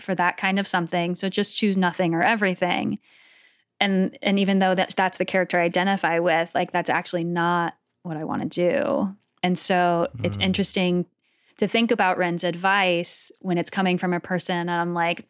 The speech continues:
Speaker 1: "You're so different from me. Like, you have abilities I don't have. Like, that's something you could do, but I couldn't. And yet here I am doing it."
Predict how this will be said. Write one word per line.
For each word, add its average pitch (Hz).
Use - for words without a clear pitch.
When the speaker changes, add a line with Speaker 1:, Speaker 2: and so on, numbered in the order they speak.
Speaker 1:
"You're 214
so 156
different 156
from 165
me. 165
Like, 160
you 202
have 208
abilities 170
I 156
don't 160
have. 170
Like, 175
that's 185
something 180
you 180
could 185
do, 185
but 190
I 190
couldn't. 185
And 190
yet 180
here 202
I -
am 180
doing 190
it." 170